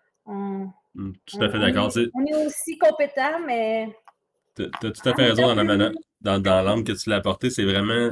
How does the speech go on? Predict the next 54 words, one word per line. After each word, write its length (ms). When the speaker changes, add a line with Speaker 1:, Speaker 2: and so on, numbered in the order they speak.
Speaker 2:
c-, 260
j-, 240
j-, 320
j'aurais 260
pas 120
pu 200
avoir 320
une 140
job 240
il 60
y 40
a, 40
il 140
y 40
a 40
cinquante 440
ans, 80
pas 100
de, 380
pas 100
de 100
cravate, 520
tu 80
sais, 40
pas 140
dans, 320
dans, 260
dépendamment 420
des 100
domaines, 320
on 100
s'entend, 420
mais 140
ça, 180
ça 440
venait 180
avec, 420
puis 120
je, 320
je 100
me 140
serais, 240
je 80
me 80
serais 180
sûrement 360
pas 120
posé 280
les 100
mêmes 120
questions. 300
Tu 60
sais, 80
à, 160